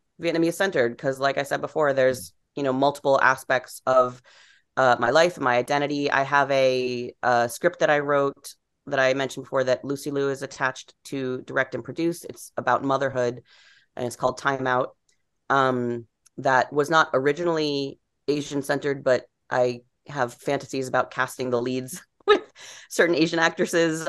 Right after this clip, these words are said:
um, that I would love to work with. And, um, and I always, and like I said, there's a couple other projects that had originally been, uh, written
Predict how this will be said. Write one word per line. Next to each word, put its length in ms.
um, 520
that 320
I 160
would 440
love 460
to 100
work 220
with. 220
And, 600
um, 640
and 120
I 60
always, 320
and 340
like 140
I 40
said, 140
there's 120
a 60
couple 220
other 140
projects 500
that 300
had 220
originally 520
been, 580
uh, 320
written 600